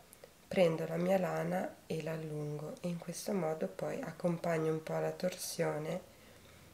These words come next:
in alto. Adesso per sicurezza, visto che ho, mm, vedo che non c'è abbastanza torsione, lo faccio girare un'altra volta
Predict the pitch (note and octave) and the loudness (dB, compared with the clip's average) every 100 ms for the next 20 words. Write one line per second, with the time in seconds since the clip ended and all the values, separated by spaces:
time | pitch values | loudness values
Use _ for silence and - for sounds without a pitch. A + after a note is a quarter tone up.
0 | - - E3 C#3 C#3 C#3 - - - - | -8 -2 -2 -2 -6 -10 -6 -6 -6 -16
1 | - - - - - - - - - - | -20 -20 -20 -20 -20 -20 -20 -20 -20 -20
2 | - - - - F3+ E3+ E3 - - F#3 | -20 -18 -12 -2 6 8 8 4 8 8
3 | - E3+ E3 - E3+ - F3 E3 D#3+ - | 8 4 4 2 -2 4 6 6 2 0
4 | F3+ D#3+ D#3+ - E3+ - E3 D#3 - - | 0 2 -2 -4 -6 0 0 0 -4 -12
5 | - - - - - E3 D#3 D3+ D3 D3+ | -14 -16 -20 -4 6 8 10 10 10 8
6 | D3+ D#3 D#3 D#3 D#3 F3 - F3+ F3 E3+ | 2 0 -4 -6 -6 -4 4 8 10 8
7 | E3 E3+ E3+ E3 E3 E3+ E3+ - D#3+ D#3+ | 6 6 8 6 6 4 2 2 2 2
8 | E3+ - G#3+ - - D#3 E3 F#3+ - F3+ | 0 2 2 2 4 6 8 6 4 -2
9 | E3+ - D#3 - F#3 E3+ E3 D#3 D3 D3+ | -2 0 -2 -2 -2 0 0 0 0 0
10 | E3+ F#3 - - - - - F3+ E3 - | 0 -2 -6 -18 -18 -18 -4 2 4 2
11 | - F#3+ E3+ D3+ D3 - F#3 A3+ | 0 2 4 2 0 -2 -2 -2